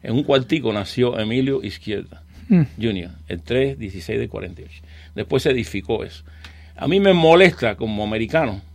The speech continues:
Speaker 1: y como ciudadano cubano-americano y cu-, y americano y patriota cubano y patriota americano y ponle todo lo que tú quieras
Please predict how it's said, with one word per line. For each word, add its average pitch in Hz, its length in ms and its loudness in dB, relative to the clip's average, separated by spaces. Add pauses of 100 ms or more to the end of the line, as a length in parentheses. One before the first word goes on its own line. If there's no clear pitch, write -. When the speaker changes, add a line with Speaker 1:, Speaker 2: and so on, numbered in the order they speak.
Speaker 1:
y - 60 -10
como 98 280 -6
ciudadano 117 420 -2
cubano-americano 101 880 -4
y 101 120 -10
cu-, - 180 -16
y - 80 -10
americano 98 560 -6
y 110 60 -4
patriota 98 440 -6
cubano 104 340 -2
y 131 60 0
patriota 107 420 -6
americano 113 360 -4
y 113 80 -4
ponle 117 240 -6
todo 123 140 -4
lo 127 100 0
que 110 80 0
tú 104 100 -8
quieras 92 320 -10